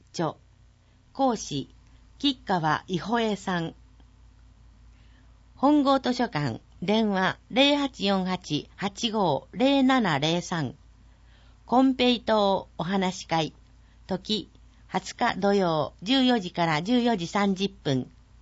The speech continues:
本郷子ども図書館。電話、零八四八八六六零六六。お話会。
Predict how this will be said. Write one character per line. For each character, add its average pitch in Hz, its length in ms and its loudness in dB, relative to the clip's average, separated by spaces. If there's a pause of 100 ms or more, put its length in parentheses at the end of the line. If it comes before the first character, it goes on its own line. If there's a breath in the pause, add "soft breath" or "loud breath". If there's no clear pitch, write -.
(520 soft breath)
本 269 300 4
郷 160 260 0
子 202 160 -2
ど 254 100 4
も 240 140 4
図 226 140 -2
書 202 120 -2
館。 143 340 -4 (540 soft breath)
電 202 280 2
話、 165 280 -2 (240)
零 269 240 4
八 254 280 -4
四 180 180 0
八 170 420 -6 (160 soft breath)
八 220 340 0
六 233 440 0 (180)
六 208 320 0
零 254 240 2
六 147 240 -4
六。 156 420 -4 (840 soft breath)
お 202 100 -2
話 247 420 2
会。 214 320 0